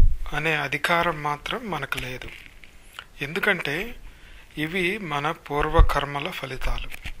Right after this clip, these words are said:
వీటి నుంచి మనం తప్పించుకోవటం అంత సులభం కాదు. కానీ వాటిని సహించగల శక్తిని మాత్రం మనం సంపాదించుకోవచ్చు.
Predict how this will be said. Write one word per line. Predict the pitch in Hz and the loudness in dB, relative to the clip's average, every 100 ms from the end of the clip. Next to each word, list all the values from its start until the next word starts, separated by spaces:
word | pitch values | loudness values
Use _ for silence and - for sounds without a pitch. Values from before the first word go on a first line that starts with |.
| - - - - - - - - - - - - - - | -14 -16 -20 -20 -20 -20 -20 -20 -20 -20 -18 -18 -20 -2
వీటి | 165 202 202 | 2 2 2
నుంచి | 180 190 - 220 | 0 2 2 4
మనం | 180 165 160 | 6 4 4
తప్పించుకోవటం | 160 - 175 175 - 170 156 156 202 | 0 2 0 0 2 4 4 2 -2
అంత | 185 151 | -4 -2
సులభం | 151 - 147 151 151 | -4 -2 0 2 0
కాదు. | 139 120 117 120 - - - - - - - - | -2 -8 -10 -14 -14 -14 -16 -16 -20 -20 -20 -12
కానీ | - 147 190 185 180 185 - - - | -2 0 0 -2 -4 -8 -16 -20 -6
వాటిని | 147 151 156 151 139 | 2 4 4 -2 -6
సహించగల | - 113 165 175 - 165 160 | -6 -6 -6 -4 0 2 2
శక్తిని | - - 151 - 190 190 | 0 -4 -8 -2 -2 0
మాత్రం | 175 175 - 214 311 330 - - - - - - | -2 -2 -2 -4 -6 -14 -20 -20 -20 -20 -20 -4
మనం | 160 185 349 | -2 0 -2
సంపాదించుకోవచ్చు. | - 160 151 165 156 139 - 135 120 127 - | -4 -4 0 2 2 2 -2 -2 -12 0 0